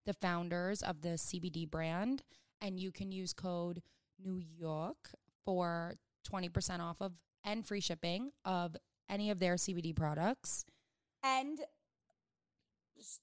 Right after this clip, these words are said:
Speaker 2: I must say, I have tried multiple different C B D brands. Their C B D gummies, like, taste exponentially better than other ones. I find that for some reason, I don't know if it's the C B D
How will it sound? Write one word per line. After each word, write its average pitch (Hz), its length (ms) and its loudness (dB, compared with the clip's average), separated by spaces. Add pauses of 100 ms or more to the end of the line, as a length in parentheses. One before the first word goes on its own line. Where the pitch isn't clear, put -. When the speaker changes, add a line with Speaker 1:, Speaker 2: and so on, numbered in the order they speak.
(320)
Speaker 2:
I 214 680 -4 (260)
must 220 320 -10
say, 190 340 -4
I 185 100 -6
have 196 180 -10
tried 190 320 -12
multiple 185 340 -14
different 185 340 -10
C 208 140 -10
B 185 140 -10
D 190 160 -8
brands. 170 600 -8 (440)
Their 208 240 4
C 214 180 -6
B 214 140 -8
D 208 200 -8
gummies, 180 600 -4 (560)
like, 190 380 0 (180)
taste - 580 -8 (480)
exponentially 208 1300 -4
better 165 340 -4
than 165 160 -8
other 120 240 -6
ones. 107 380 -8 (440)
I 233 300 4
find 240 300 -4
that 240 100 -10 (260)
for 254 140 -6
some 240 340 -4
reason, 220 280 -10 (120)
I 214 100 -2
don't 208 140 -4
know 208 120 -10
if 214 80 -12
it's 233 160 -10
the 240 100 -12
C 214 280 -14
B 208 220 -16
D 202 380 -12